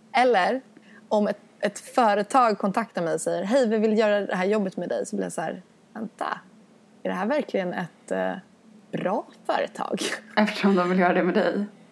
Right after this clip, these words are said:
Speaker 1: Ja, eller nu, nu håller jag på med ett annat, eh, projekt då, då, som jag snart kommer prata mer om.
Speaker 2: Orka.
Speaker 1: Och då
Speaker 2: Ja.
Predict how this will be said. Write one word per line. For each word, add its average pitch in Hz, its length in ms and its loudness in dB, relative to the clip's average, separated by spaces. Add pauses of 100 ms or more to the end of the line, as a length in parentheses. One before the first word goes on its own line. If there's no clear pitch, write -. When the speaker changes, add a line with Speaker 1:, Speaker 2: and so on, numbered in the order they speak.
(560)
Speaker 1:
Ja, 185 340 0
eller 196 340 2 (240)
nu, 202 280 0
nu 214 180 4
håller 208 220 2
jag 196 100 0
på 196 80 2
med 185 100 2
ett 185 80 -6
annat, 196 500 -2
eh, 185 280 0 (520)
projekt - 680 -4 (160)
då, 117 160 -6
då, 302 220 -4 (720)
som 202 120 2
jag 180 120 0
snart 180 220 -6
kommer 170 340 -6 (420)
prata 190 300 0
mer 190 220 2
om. 202 200 -4 (220)
Speaker 2:
Orka. 190 580 0
Speaker 1:
Och 220 100 4
då 226 120 6
Speaker 2:
Ja. 240 220 4